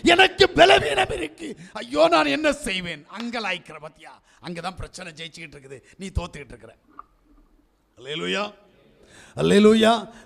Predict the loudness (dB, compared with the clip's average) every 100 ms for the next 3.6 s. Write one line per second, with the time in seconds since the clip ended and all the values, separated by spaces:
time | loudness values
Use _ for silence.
0 | -4 0 2 2 2 0 -2 -2 -2 -2
1 | -2 -2 0 2 0 -4 -18 _ _ _
2 | _ -10 -4 -4 -4 -8 -6 -4 0 -2
3 | -2 -4 -4 -4 -6 -10